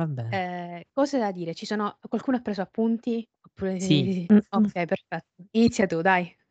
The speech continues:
Speaker 1: No, io ho sempre sulla questione del protettore, io non ho capito la reazione di Robert a:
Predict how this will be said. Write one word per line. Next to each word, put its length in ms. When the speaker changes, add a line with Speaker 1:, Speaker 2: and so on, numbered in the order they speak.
Speaker 1:
No, 240
io 200
ho 80
sempre 260
sulla 160
questione 340
del 80
protettore, 400
io 140
non 120
ho 140
capito 280
la 60
reazione 440
di 100
Robert 800
a: 280